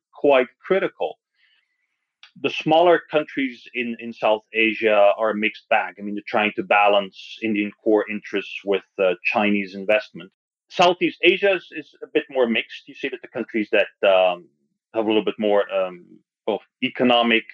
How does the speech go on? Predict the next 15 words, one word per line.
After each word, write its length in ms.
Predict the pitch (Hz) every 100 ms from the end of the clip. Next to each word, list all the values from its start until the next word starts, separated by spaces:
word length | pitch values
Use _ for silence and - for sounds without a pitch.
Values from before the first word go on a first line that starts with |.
| _ -
need, 340 | 117 123 123
investment 600 | 113 101 113 - - 107
need, 200 | 113 113 101
F 100 | -
D 140 | 104
I 180 | 98 104
need, 300 | 104 98 98 - - -
Cambodia, 720 | 98 95 98 95 95 92 92 _ _ _ 98
Laos 640 | 107 107 107 101 98 95 _
are 160 | 92 92
quite 160 | - 101
a 40 |
bit 120 | 92 -
more 160 | 101 95
receptive. 600 | 95 - 101 _ 101